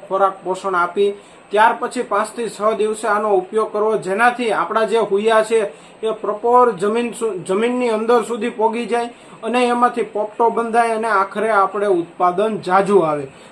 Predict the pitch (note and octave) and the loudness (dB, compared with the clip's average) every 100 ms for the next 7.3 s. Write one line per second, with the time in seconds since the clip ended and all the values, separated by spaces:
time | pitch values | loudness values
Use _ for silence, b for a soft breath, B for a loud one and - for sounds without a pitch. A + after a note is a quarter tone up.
0 | - F#3 A3 B3+ C4 B3 B3+ C4 C4 A#3 | -4 0 2 4 2 2 0 2 0 0
1 | A3 A3+ B3 B3 B3 B3+ G4+ G#3+ A3+ B3 | 0 -2 0 -2 0 -2 0 -2 2 2
2 | B3 B3 B3 B3 A#3 A3+ A#3+ A3+ A3 B3 | 2 2 2 4 2 2 0 -2 0 0
3 | A#3 A#3 G#3+ A#3 A#3 A#3 A3 A#3 - G#3+ | 0 -2 0 2 2 0 -2 -4 -4 -2
4 | A#3 A3 G#3 G3 D3 B B B A3+ A3+ | 0 0 0 0 -4 B B B 0 0
5 | G#3 B3 B3+ B3 A#3 A#3+ B3+ F#3+ G#3+ B3 | 0 0 0 0 -2 0 -2 0 0 0
6 | B3 A#3 A3+ B3 A3 A3+ - B3 G#3+ F#3+ | -2 -4 -6 -6 -2 -4 -2 0 2 0
7 | F3+ A3 | 0 0